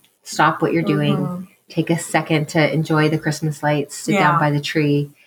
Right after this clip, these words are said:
Speaker 1: And then same thing when we're rush, rush, rushing out and you see that person.
Speaker 2: Deep breath.
Speaker 1: How much time would it actually take to run into the subway, grab a sandwich,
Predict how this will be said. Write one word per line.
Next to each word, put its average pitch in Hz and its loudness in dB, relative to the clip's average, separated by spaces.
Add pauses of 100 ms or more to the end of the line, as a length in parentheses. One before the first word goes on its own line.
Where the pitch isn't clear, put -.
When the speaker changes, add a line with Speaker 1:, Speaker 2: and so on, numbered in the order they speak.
(420)
Speaker 1:
And 156 2
then 147 2
same 147 0
thing 220 4
when 156 2
we're 151 0
rush, 156 0
rush, 156 -2
rushing 165 0
out 147 2
and 147 -4
you 143 -2
see 143 -4
that 123 -6
person. 139 -8 (200)
Speaker 2:
Deep 240 -2
breath. - -6
Speaker 1:
How 220 2
much 269 2
time 175 0
would 160 4
it - 0
actually 147 0
take 143 -2
to - -10
run 147 0
into 147 0
the 151 -4
subway, 135 -4
grab 131 -8
a 147 -8
sandwich, 135 -8